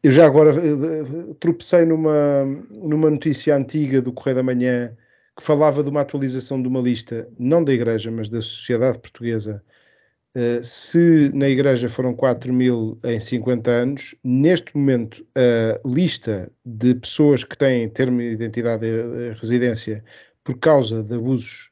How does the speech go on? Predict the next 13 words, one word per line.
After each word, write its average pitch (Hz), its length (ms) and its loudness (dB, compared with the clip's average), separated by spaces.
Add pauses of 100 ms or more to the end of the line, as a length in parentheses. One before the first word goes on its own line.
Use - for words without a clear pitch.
(220)
eh, 117 100 -10
sexuais 110 720 -6
de 107 180 -14
menores 113 520 -4
e 117 100 -8
de 107 280 -6
pe-, 110 200 -6
pedofilia 117 680 0 (260)
são - 180 -4
seis 123 240 0
mil 143 200 4
e 165 80 4
tal. 113 420 0